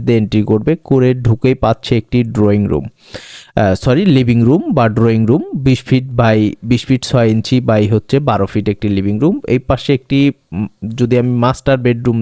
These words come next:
দেখাই, মাস্টার বেডরুম হচ্ছে বারো ফিট by বারো ফিট, একটি বারান্দা পাচ্ছে, ক্যাবিনেট পাচ্ছে। বারান্দাটি পাচ্ছে হচ্ছে আপনি ছয় ফিট by চার ফিট একটি বারান্দা,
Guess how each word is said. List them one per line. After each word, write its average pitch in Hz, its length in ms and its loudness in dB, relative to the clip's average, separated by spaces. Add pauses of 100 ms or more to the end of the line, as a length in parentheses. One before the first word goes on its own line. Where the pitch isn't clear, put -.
দেখাই, 110 280 0 (1120)
মাস্টার 143 340 0
বেডরুম 147 340 0
হচ্ছে 147 140 0 (120)
বারো 120 220 2
ফিট 139 200 0
by 135 100 4 (100)
বারো 110 220 0
ফিট, 160 140 0 (100)
একটি - 160 -4 (100)
বারান্দা 113 420 0
পাচ্ছে, 120 240 -2 (120)
ক্যাবিনেট 110 500 0
পাচ্ছে। 98 240 -2 (120)
বারান্দাটি 120 500 0
পাচ্ছে 127 460 -2
হচ্ছে 120 280 -2
আপনি 131 140 -4 (140)
ছয় 120 280 0
ফিট 123 240 0
by 110 100 2 (120)
চার 104 200 0
ফিট - 220 -8
একটি 135 140 -2 (120)
বারান্দা, 104 380 2